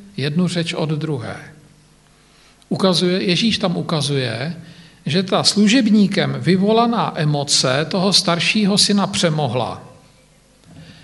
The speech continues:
A přemohla ho natolik, že mu zabránila vejít domů, to znamená vrátit se do svého domova.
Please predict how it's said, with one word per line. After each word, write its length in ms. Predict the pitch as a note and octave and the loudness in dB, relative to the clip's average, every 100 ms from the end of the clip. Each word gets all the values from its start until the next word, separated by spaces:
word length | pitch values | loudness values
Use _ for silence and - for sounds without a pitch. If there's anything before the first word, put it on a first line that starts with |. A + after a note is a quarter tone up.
| - - - - | -20 -20 -16 -6
A 60 | |
přemohla 580 | - - G#3 A#3 F#3+ G3+ | 2 4 6 4 4 4
ho 200 | G3 G#3 | 2 2
natolik, 580 | F3 D#3+ D#3+ F3+ F3+ G3+ | 2 2 2 2 2 2
že 120 | A3 | 2
mu 140 | G3 | 4
zabránila 720 | D#3 F3 E3 G3+ G#3 G#3 G#3+ F3 | 4 2 4 2 4 2 2 2
vejít 320 | D3 F3+ D#3+ | 2 2 2
domů, 680 | D#3 E3 E3+ F3 F3+ E3+ - | 2 2 4 2 0 -2 -4
to 120 | D#3 | -4
znamená 340 | D3 E3+ F3 | -2 0 0
vrátit 500 | C3+ C3+ D#3+ E3 F#3 | 0 2 0 0 -2
se 160 | - E3+ | 0 -2
do 100 | C#3 | 0
svého 360 | - E3+ C#3+ D3+ | 0 0 -2 -2
domova. 520 | C#3+ C#3 A#2 G2+ | -2 -4 -4 -8